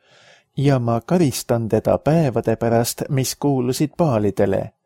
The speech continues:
kui ta suitsutas neile, ehtis ennast oma rõngaste ja ehetega ning läks järele oma armukestele, aga unustas minu," ütleb issand.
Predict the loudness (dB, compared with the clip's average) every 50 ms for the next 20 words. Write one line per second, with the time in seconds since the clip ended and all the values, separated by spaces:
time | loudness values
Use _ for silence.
0 | _ _ _ _ -20 -20 _ _ _ 2 2 2 4 2 0 -2 -2 -2 0 0
1 | 0 0 -2 -4 -2 -2 -2 -2 -2 -2 -2 0 0 0 2 2 2 2 0 -2
2 | _ _ _ _ _ _ 0 0 2 0 0 -4 -6 -4 -4 -2 -2 -4 -2 -2
3 | -2 -2 -2 -4 -6 -2 -2 0 0 0 0 0 0 0 0 0 -2 -2 -2 -2
4 | -2 0 0 0 0 0 2 2 2 2 0 -2 _ -2 0 2 2 0 0 0
5 | -4 _ _ _ _ -6 -2 0 0 0 0 0 0 -2 -2 -2 -4 -8 -6 0
6 | 0 2 2 2 0 0 0 0 0 0 0 0 0 0 0 0 0 2 2 0
7 | -2 -2 _ -4 -4 -2 -2 -2 0 0 0 0 -2 -4 _ _ _ _ _ _
8 | _ -2 -2 -2 0 0 0 0 0 -2 -4 _ -2 -2 0 0 -2 -4 -4 -2
9 | -4 -2 -2 0 0 2 2 0 -2 -4 -8 -12 -16 _ _ _ _ _ -4 -4
10 | -4 -4 -4 -4 -2 -2 -2 -2 -4 -6 -8 -8 -8 -6 -8 -10